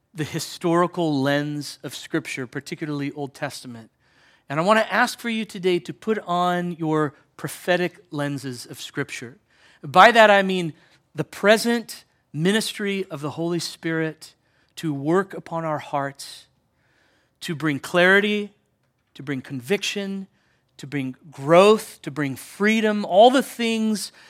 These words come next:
that the Spirit of God does on our behalf today. I want to ask that that is the lens by which we approach this text. Because I believe that the Lord wants to commission something very clearly in the hearts of this church,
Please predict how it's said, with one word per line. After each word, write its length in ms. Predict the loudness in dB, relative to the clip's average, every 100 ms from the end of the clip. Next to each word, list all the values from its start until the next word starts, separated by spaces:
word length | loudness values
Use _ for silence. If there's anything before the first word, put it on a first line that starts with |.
| -10
that 140 | -8 -6
the 60 |
Spirit 500 | -10 -8 0 2 2
of 180 | 0 0
God 500 | 2 4 4 2 -2 -12 _ _ -4
does 440 | 6 8 8 2
on 200 | -2 -4 0
our 280 | 2 2
behalf 560 | 2 -4 -4 -4 -4 -8
today. 480 | -16 -10 -8 -8 -12
I 60 | -12
want 160 | -10
to 160 | -10 -6
ask 360 | -4 -4 -6 _ _ _
that 160 | -12 0
that 260 | 4 4 2
is 140 | -4
the 120 | -2
lens 340 | 0 0 -2 -2
by 160 | 0
which 280 | 0 -4 -6
we 120 | -6
approach 560 | -6 -6 -4 -4 -6 -18 _ _ _
this 220 | -10 -10
text. 640 | -8 -8 -8 -14 -20 -20 _ _ _ _ _ _ _ _ _ _ _ _ _ _ _
Because 220 | -4 0 6
I 100 | 6
believe 240 | 6 2
that 80 | 2
the 100 | 4
Lord 220 | 6 6
wants 220 | 4 2
to 80 | -8
commission 580 | -6 -2 0 0 0 -4
something 560 | 0 0 0 -4 -4
very 220 | 0 2 0
clearly 720 | -2 2 4 4 2 -2 -4 _ _ _
in 100 | -6
the 80 | -6
hearts 460 | 2 4 4 2
of 160 | -12 -4
this 200 | -2 -2
church, 500 | -8 -2 0 -2 -10